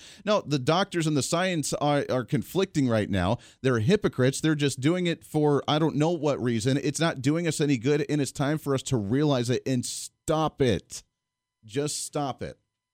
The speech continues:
Little voice of reason will be homeschooled this year, which I'm really kind of bummed about because I wanted her to get back into it, uh, after moving from Ohio, after coming back here, trying to get situated, being able to see friends again,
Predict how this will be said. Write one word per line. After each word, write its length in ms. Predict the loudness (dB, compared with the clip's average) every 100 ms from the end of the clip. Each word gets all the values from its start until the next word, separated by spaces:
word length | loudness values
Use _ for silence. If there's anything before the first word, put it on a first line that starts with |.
| _ _ _ _ _ -2
Little 200 | 2 2
voice 260 | 2 0
of 60 | 2
reason 260 | 2 2 0
will 100 | 2
be 120 | 0
homeschooled 420 | 0 -2 -2 -2
this 220 | -2 -2
year, 180 | -6 -8 -16 _ _ _ _ _ _
which 200 | -2 2
I'm 180 | 2 2
really 320 | 2 2 2
kind 300 | -2 -2 -2
of 80 | 2
bummed 200 | 2 2
about 220 | 2 0
because 220 | 0 0 0
I 60 |
wanted 340 | 0 0 0 0
her 160 | 0
to 80 | 0
get 140 | 0
back 220 | 0 0 0
into 300 | 0 2 0
it, 140 | 0 -8 _
uh, 100 | -6 -4
after 240 | -4 -4
moving 300 | 0 2 2
from 180 | 2 2
Ohio, 400 | 0 0 0 0
after 160 | -2 -2
coming 260 | 0 2
back 280 | 2 0 0
here, 120 | -4
trying 160 | -2 -2
to 60 | -2
get 160 | -2
situated, 520 | -2 0 0 2 0
being 180 | 0 2
able 180 | 0 0
to 80 | -2
see 160 | -4
friends 400 | -4 0 2 2
again, 280 | 2 2 2